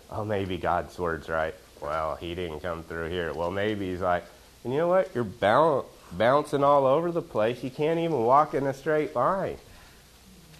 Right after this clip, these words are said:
Don't get pulled over." Because we take our focus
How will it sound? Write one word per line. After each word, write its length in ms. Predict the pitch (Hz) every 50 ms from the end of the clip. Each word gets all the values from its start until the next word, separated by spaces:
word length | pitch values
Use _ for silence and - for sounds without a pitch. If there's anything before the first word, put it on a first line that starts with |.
| - - - -
Don't 200 | 87 101 117 131
get 220 | 139 147 139 -
pulled 240 | - 151 160 165 151
over." 420 | 156 170 202 208 190 170 160 165 165 - - - - - - - - - - - - - - - - - - - - - - - - - - - - - - - - - - - - - - - - - - - - - - - - - - - - - - - - - - - - - - - - - - - - - - - -
Because 200 | - 131 120 107
we 120 | 107 107
take 280 | 92 - 120 113 110 -
our 120 | 107 95
focus 600 | 90 - - 113 110 113 117 117 - - 58 69